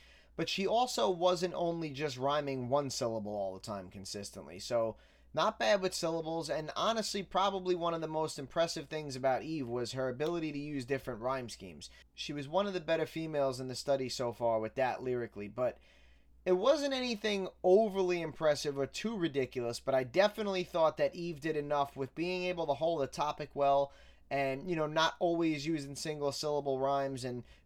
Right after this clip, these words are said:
being pretty good with, uh, with different rhyme schemes and stuff like that. She was definitely just above average lyrically.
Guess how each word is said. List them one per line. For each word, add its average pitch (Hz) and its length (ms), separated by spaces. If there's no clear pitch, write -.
being 185 220
pretty 175 260
good 156 280
with, 143 240
uh, 131 320
with 135 180
different 165 340
rhyme 151 260
schemes 131 360
and 127 120
stuff 123 260
like 120 200
that. 117 240
She 143 100
was 135 140
definitely 156 420
just 139 260
above 131 280
average 117 400
lyrically. 110 460